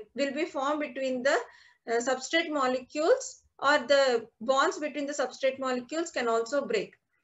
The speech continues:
So depending upon the breaking or making of the bonds, the products are formed. So when the, uh, bonds are broken, products are formed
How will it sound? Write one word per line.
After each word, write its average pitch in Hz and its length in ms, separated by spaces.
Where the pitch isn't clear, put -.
So 277 260
depending 294 420
upon 294 340
the 269 360
breaking 254 440
or 302 140
making 269 420
of 240 160
the 262 220
bonds, 233 680
the 214 100
products 240 480
are 285 140
formed. 233 360
So 277 240
when 269 240
the, 269 240
uh, 233 380
bonds 262 400
are 285 280
broken, 240 520
products 277 480
are 294 160
formed 262 400